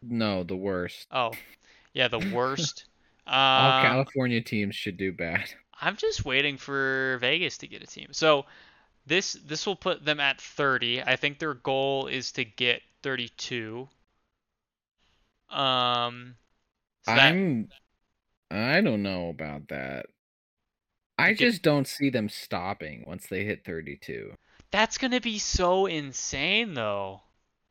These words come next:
Speaker 1: It
Speaker 2: Having
Speaker 1: is, but, but did you see the, the fee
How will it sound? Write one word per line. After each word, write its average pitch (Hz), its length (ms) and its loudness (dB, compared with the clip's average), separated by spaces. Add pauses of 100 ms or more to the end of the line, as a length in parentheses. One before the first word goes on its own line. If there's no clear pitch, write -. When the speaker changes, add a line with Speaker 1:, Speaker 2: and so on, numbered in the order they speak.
(460)
Speaker 1:
It 151 60 6
Speaker 2:
Having 180 200 8
Speaker 1:
is, 269 320 4
but, - 200 2 (520)
but 147 160 2
did 151 240 0
you 220 120 4
see 165 360 0
the, 139 340 2 (280)
the 107 120 0
fee 120 680 -4